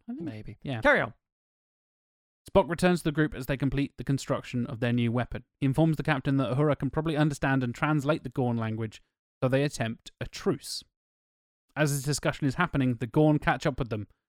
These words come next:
Speaker 1: and Spock tries to negotiate via Uhura's translation on the communicator. As they begin to understand each other,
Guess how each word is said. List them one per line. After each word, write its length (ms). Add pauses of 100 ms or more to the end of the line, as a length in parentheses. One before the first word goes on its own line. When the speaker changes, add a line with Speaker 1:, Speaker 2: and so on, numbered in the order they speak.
(160)
Speaker 1:
and 100
Spock 280
tries 280
to 80
negotiate 560
via 340
Uhura's 440
translation 720
on 80
the 80
communicator. 640 (680)
As 80
they 80
begin 300
to 100
understand 460
each 160
other, 260